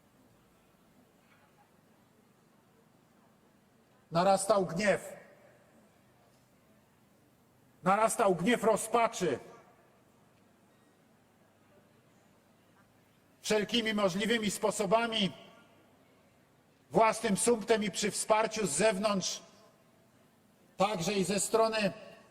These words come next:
polskich organizacji państwa podziemnego, Armii Krajowej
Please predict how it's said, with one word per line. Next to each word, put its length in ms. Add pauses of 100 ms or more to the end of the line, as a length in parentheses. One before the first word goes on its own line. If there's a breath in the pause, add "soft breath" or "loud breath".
(220)
polskich 400
organizacji 800 (380)
państwa 440
podziemnego, 840 (800)
Armii 360
Krajowej 720